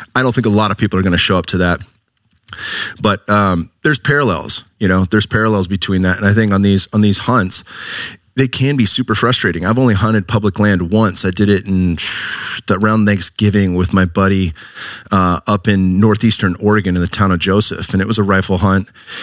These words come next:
And we didn't see the ass of one elk till the last day, and it was gone like that. No shots fired, fifteen miles a day, you know. Um, it had snowed day one,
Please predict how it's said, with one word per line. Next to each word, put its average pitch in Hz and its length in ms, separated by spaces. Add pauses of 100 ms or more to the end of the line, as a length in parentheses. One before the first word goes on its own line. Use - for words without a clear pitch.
(480)
And 123 180
we 127 120
didn't 139 180
see 127 160
the 113 160
ass 113 300
of 95 120
one 104 180
elk 101 440 (240)
till 117 140
the 98 100
last 101 480
day, 78 260 (720)
and 98 100
it 90 60
was 87 140
gone 90 320
like 82 180
that. 71 260 (120)
No 117 200
shots 107 340
fired, 85 500 (340)
fifteen 123 460
miles 110 240
a 104 60
day, 85 300 (260)
you 95 120
know. 87 220 (240)
Um, 85 520 (680)
it 98 200
had 98 260
snowed 110 640 (580)
day 104 240
one, 104 640